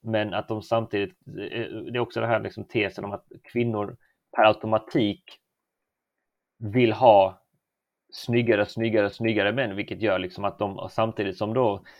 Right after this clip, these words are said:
de här incels springer efter kvinnorna, så springer kvinnorna längre och längre ifrån dem, därför att de är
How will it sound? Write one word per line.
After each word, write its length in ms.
de 120
här 80
incels 580
springer 460
efter 360
kvinnorna, 520
så 160
springer 420
kvinnorna 420
längre 260
och 60
längre 220
ifrån 500
dem, 260
därför 240
att 140
de 320
är 400